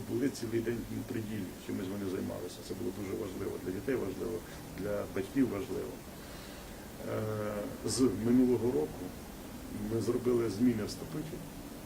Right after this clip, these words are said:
і назвали цей центр уже не дитячим, а змішаного типу. Тому що ми хочемо, там місця достатньо, предостатньо. Ми зараз зробили хороший ремонт, слава Богу, встигли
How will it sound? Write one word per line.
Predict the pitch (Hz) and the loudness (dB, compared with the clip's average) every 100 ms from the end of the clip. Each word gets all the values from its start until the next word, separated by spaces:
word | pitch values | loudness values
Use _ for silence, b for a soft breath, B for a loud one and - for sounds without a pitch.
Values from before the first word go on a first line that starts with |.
| - | -6
і | 113 110 | -4 0
назвали | 117 113 127 113 | 2 2 2 2
цей | 110 - | 2 -2
центр | - 127 117 113 | -2 -2 0 -2
уже | 107 104 110 | -2 0 4
не | 139 | 4
дитячим, | 143 131 147 - - - 110 | 4 2 0 0 -4 -4 -4
а | 107 107 107 104 - - - - - - | -2 -2 0 -2 -2 -6 -6 -6 -4 2
змішаного | 123 120 107 98 - | 4 4 0 -2 -2
типу. | 127 - - - - - - - - | -4 -6 -8 -8 -8 -8 -8 -8 -6
Тому | - 113 117 - 120 | -4 -2 -2 -2 0
що | 120 120 - 117 120 - - 113 | 2 2 2 -2 -2 -2 -2 0
ми | 110 | 0
хочемо, | - 135 120 110 110 104 98 - - - - - - - | 2 2 2 0 0 0 -2 -2 -4 -4 -6 -6 -4 -2
там | 117 117 | 4 8
місця | 123 - - | 8 6 0
достатньо, | - - 151 - 135 - | 0 -2 -2 -2 -4 2
предостатньо. | 127 113 110 107 - 107 117 | 2 2 0 -2 -2 0 4
Ми | 127 | 4
зараз | 113 98 | 4 2
зробили | 104 - 101 92 | 0 0 0 0
хороший | 107 104 - 101 | 0 0 0 0
ремонт, | 113 143 143 - - - - | 0 0 -2 -6 -8 -8 -4
слава | 117 113 113 | 0 0 0
Богу, | 110 104 | -2 -4
встигли | - - 143 | -2 -2 -2